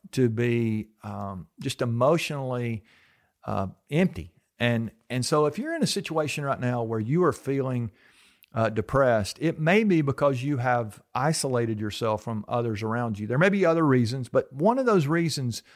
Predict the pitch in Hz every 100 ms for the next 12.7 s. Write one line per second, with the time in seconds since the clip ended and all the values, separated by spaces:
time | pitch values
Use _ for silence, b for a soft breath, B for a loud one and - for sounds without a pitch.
0 | b - 170 196 175 151 143 117 120 113
1 | - 120 113 120 - - 151 151 147 147
2 | 127 b b b b - 123 123 127 120
3 | 120 120 113 - 113 107 104 95 98 156
4 | 160 - 151 - 294 311 285 196 135 -
5 | - 160 196 196 120 - 131 160 185 185
6 | - 117 120 107 113 165 - 190 190 196
7 | 190 165 123 110 120 107 151 151 170 160
8 | 160 127 147 147 151 147 151 143 110 110
9 | 120 120 117 B B B B - - 160
10 | 151 156 156 147 143 151 151 147 120 120
11 | 120 104 - - 123 147 160 123 156 147
12 | 147 143 113 139 143 139